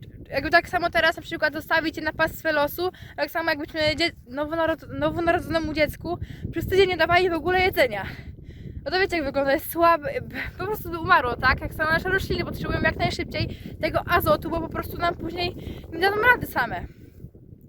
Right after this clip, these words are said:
No, więc tak. Tu mam to deczko lepiej. No, na piasku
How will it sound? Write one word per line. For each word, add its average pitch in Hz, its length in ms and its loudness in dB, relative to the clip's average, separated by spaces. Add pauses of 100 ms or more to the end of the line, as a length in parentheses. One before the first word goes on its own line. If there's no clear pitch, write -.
(140)
No, 254 260 2
więc 285 300 -4
tak. 214 180 -2 (1080)
Tu 311 100 -10
mam 330 180 2
to 339 60 -6
deczko 311 300 -2
lepiej. 302 540 2 (2500)
No, 247 260 -2
na 262 140 4
piasku 294 640 -2